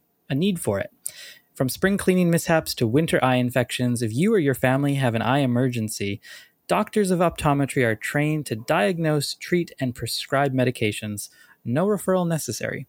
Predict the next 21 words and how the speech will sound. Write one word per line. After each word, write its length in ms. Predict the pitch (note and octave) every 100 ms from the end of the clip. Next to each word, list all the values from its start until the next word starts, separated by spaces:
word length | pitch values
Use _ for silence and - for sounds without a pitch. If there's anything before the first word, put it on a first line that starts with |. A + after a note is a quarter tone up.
| _ - - _
And 280 | - B2+ E3
just 200 | D#3 -
a 40 | F#3
reminder, 460 | D#3+ A2+ A2 C#3+
Alberta 320 | - B2 D3 E3+
health 320 | C#3+ E3+ -
coverage 380 | B2 A2+ G#2+ -
is 340 | F3 G3+ G#3+ G3
available 480 | C#3 E3 C3+ A2+ G#2
towards 500 | - A2 B2 B2+ A#2+
your 200 | A#2 - _ - -
urgent 300 | C3 B2 B2 -
eye 160 | A#2 A2+
care 220 | - A2
appointment. 560 | G#2 D#3 C#3+ - - - - - - _ -
To 100 | A#2+
find 300 | - D#3 D#3+
an 60 |
optometrist 640 | C#3 A#2+ C3 A2+ A2+ A2+ -
in 80 | G#2
your 160 | G2+